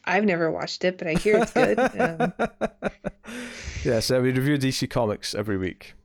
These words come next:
Speaker 2: So,
Speaker 1: <laughs>
Speaker 2: yes.
Speaker 1: Keep
Speaker 2: So
Speaker 1: showing up in my feed, so somebody must be watching it.
Speaker 2: Do you know,
Speaker 1: <laughs>
Speaker 2: it's funny, like, I, I feel like, um, if someone hears my thoughts on the D C movies,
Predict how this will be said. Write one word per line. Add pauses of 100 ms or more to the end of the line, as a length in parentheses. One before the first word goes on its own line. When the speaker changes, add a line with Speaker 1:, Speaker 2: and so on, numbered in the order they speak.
(100)
Speaker 2:
So,
Speaker 1:
<laughs>
Speaker 2:
yes.
Speaker 1:
Keep
Speaker 2:
So
Speaker 1:
showing
up
in
my
feed,
so
somebody
must
be
watching
it. (500)
Speaker 2:
Do
you
know, (140)
Speaker 1:
<laughs>
Speaker 2:
it's
funny,
like,
I,
I
feel
like,
um, (420)
if
someone
hears
my
thoughts
on
the
D
C
movies,